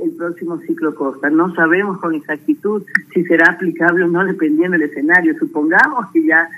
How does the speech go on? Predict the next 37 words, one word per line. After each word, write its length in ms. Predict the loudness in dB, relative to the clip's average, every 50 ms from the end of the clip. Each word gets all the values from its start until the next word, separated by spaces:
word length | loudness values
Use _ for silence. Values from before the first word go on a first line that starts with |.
| -20 -10 _
estemos 460 | -4 -4 -2 0 0 0 2 0 0 0
en 220 | 2 2 2 4
la 120 | 4 4 4
nueva 320 | 4 2 0 0 0 0
normalidad, 580 | 0 0 0 0 0 0 0 0 0 0 -2 -2
como 220 | -4 -4 -4 -4 -4
se 100 | -4 -2
la 100 | -2 -2
denomina. 560 | 0 0 0 0 0 0 0 0 -2 -4 -6 -12 -18 -20 -20 _ _ -2 0
Pero, 480 | 2 2 2 0 0 -2 -2 -4 -4 -4 -2
eh, 480 | 0 0 2 2 2 2 0 -2 -6 -4 -2
en, 260 | -2 0 0 -2 -2
por 100 | 0 2
el 100 | 2 2
momento 500 | 2 0 -2 -2 -4 -6 -6 -6 -8 -8 -6
se 100 | -4 -2
va 180 | -2 -2 -2
como 240 | -2 -4 -4 -4 -4
proyecto 420 | -4 -2 0 2 0 0 0 -2 -4
de 100 | -4 -2
grado, 360 | 0 0 0 2 0 0 -2
vamos 240 | -2 -2 -2 -4 -4
a 40 | -2
evaluar 480 | 0 0 0 2 2 2 2 2 0 -4 -12 -8 -2
qué 100 | -2 0
tal, 320 | 2 4 4 4 4 2
porque 260 | 0 -6 -8 -6 -6 -4
van 200 | -4 -4 -4 -6
a 80 | -4 -4
ser 180 | -2 -4 -2
dos 280 | -2 -2 -4 -4 -4 -2
puntos 420 | 0 0 0 0 0 -2 -4 -2
igual, 400 | -2 0 2 4 4 4 4 4
aunque 280 | 2 2 0 0 0 0
viniera 420 | 2 2 2 0 -2 -2 -2 -2
el 60 | -2
examen, 580 | -2 -4 -2 2 2 4 4 2 0 -4 -6